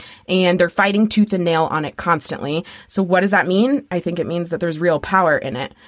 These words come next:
I don't like Joe Biden. I don't like his policies. He is a man with, like, a peanut butter and jelly sandwich inside his head. But I think <laughs> what we'll talk about today is, is what he might do about the Supreme Court.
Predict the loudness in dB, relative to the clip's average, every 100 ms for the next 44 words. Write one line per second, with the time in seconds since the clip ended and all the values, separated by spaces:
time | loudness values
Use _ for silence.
0 | -14 -2 2 4 4 2 2 2 4 4
1 | 4 2 2 2 4 2 -2 0 0 0
2 | 0 0 0 -4 -8 -6 -2 -2 0 0
3 | 0 -2 0 0 2 2 2 2 2 -2
4 | 0 2 2 4 4 2 2 0 0 -2
5 | -2 0 0 -2 -2 -2 0 0 0 0
6 | 0 -2 -8 -8 0 2 2 2 0 -2
7 | -4 -6 0 2 2 4 4 2 0 -2
8 | 0 0 0 2 2 2 2 4 4 4
9 | 2 -2 -8 -6 0 0 0 -4 -6 -4
10 | 0 2 2 2 2 0 0 -2 -2 -2
11 | -2 2 4 4 2